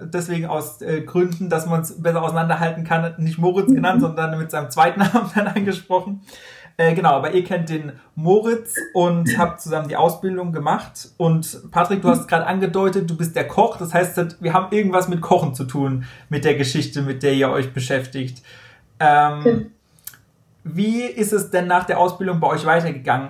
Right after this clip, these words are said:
Speaker 1: Ihr habt dann dort gearbeitet oder habt ihr woanders gearbeitet? Wart ihr praktisch wo angestellt und habt dann jetzt,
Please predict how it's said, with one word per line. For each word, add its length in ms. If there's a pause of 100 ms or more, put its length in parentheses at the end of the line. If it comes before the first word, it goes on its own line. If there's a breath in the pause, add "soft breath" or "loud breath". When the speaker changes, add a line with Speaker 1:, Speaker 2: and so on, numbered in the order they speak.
Speaker 1:
Ihr 260
habt 240
dann 440
dort 440
gearbeitet 640
oder 160
habt 220
ihr 60
woanders 840
gearbeitet? 920
Wart 200
ihr 160
praktisch 520
wo 100
angestellt 800
und 480
habt 320
dann 220
jetzt, 480